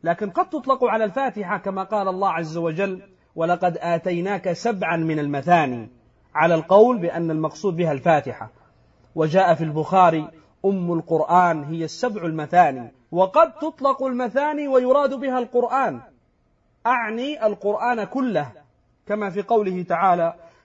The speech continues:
"كتاباً متشابهاً مثاني".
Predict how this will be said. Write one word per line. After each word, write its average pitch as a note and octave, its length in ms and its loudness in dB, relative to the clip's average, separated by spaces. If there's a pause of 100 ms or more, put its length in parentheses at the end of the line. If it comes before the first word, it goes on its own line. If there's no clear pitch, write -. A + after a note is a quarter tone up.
(100)
"كتاباً E3 1040 4 (400)
متشابهاً E3 1300 0 (540)
مثاني". D3+ 880 -2